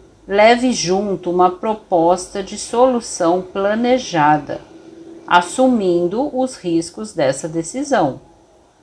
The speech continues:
Você pode utilizar a ferramenta swot, apontando forças, fraquezas, oportunidades e ameaças,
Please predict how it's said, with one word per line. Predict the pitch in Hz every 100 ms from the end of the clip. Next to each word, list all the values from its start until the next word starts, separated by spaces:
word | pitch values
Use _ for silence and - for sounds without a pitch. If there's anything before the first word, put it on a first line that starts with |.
| _ _ _ -
Você | 190 196 254
pode | - 165 - 175 175
utilizar | 196 - 180 175 175 143 127 131 165 - _ _ _ _
a | - 156
ferramenta | - 170 165 156 143 135 135 139
swot, | - - 269 190 151 156 - - - - - - - -
apontando | 185 190 226 226 190 170 170
forças, | 180 - 190 185 175 175 196 -
fraquezas, | 190 190 190 175 160 165 160
oportunidades | 180 180 185 185 175 156 151 147 160 160 165
e | 151
ameaças, | 151 143 127 110 139 - 247 -